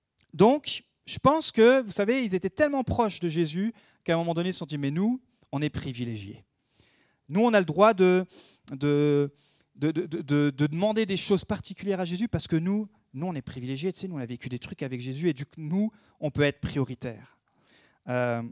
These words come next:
on sait que Matthieu, dans sa version, il précise qu'ils avaient leur maman et que leur maman, c'est qui ? C'est Salomé. Et Salomé, c'est qui ? C'est la sœur de Marie, Marie, qui est la mère de Jésus.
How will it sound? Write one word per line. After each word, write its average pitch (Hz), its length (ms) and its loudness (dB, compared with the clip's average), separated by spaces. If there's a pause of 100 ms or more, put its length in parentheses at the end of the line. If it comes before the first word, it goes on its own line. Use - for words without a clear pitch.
(300)
on 151 100 -6
sait 277 180 -2
que - 100 0
Matthieu, 160 500 0
dans 175 120 -6
sa 147 140 -6
version, 180 500 -6
il 151 120 -8
précise 247 640 -4 (920)
qu'ils 151 200 -4
avaient 190 380 0 (300)
leur 143 200 0
maman 151 300 0
et 180 60 -6
que - 80 -8
leur 139 100 0
maman, 160 300 -2
c'est 165 260 -4
qui ? 196 300 -6
C'est 147 120 -8
Salomé. 143 540 -2 (1080)
Et 147 80 -6
Salomé, 202 420 2
c'est 170 180 -8
qui ? - 280 -8 (720)
C'est - 160 -6
la 147 100 0
sœur 233 680 0
de 131 140 -2
Marie, 147 420 -2 (1120)
Marie, 165 580 -4 (800)
qui - 120 -8
est - 20 -2
la 127 80 -2
mère 131 220 -4
de 127 80 -6
Jésus. 110 480 -10